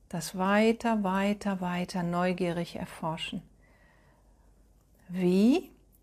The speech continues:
hab ich Bindung gelernt und was davon agiere ich heute noch aus? Oder wir könnten auch anders sagen,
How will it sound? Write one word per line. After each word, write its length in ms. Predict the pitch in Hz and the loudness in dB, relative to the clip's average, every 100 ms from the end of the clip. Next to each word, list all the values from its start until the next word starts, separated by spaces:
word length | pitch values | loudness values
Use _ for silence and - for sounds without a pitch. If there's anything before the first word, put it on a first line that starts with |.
| _ - | _ -6
hab 240 | 175 - | -6 -4
ich 260 | 170 - - | -6 -4 2
Bindung 440 | 180 196 214 220 | 6 6 6 6
gelernt 800 | 220 214 196 202 285 440 - - _ _ _ _ _ _ _ _ _ - | 4 4 2 2 0 -4 -12 -20 _ _ _ _ _ _ _ _ _ -4
und 260 | 180 156 156 | 0 2 6
was 340 | 202 226 - | 6 6 0
davon 520 | 247 240 - 220 247 453 - _ _ _ | -2 -2 2 4 4 -2 -12 _ _ _
agiere 400 | 190 196 202 196 | 0 4 8 8
ich 200 | 170 - | 6 -2
heute 360 | 180 185 185 196 | 0 0 0 -4
noch 240 | 180 - | -4 -6
aus? 500 | - 151 175 - - _ _ | -6 -6 -8 -12 -18 _ _
Oder 240 | 175 165 156 | 0 2 2
wir 100 | 156 | 0
könnten 400 | - 175 175 170 | 2 0 0 -4
auch 140 | 156 | -4
anders 420 | - 160 185 202 - | -4 -2 0 0 2
sagen, 360 | 202 214 262 | 2 2 -2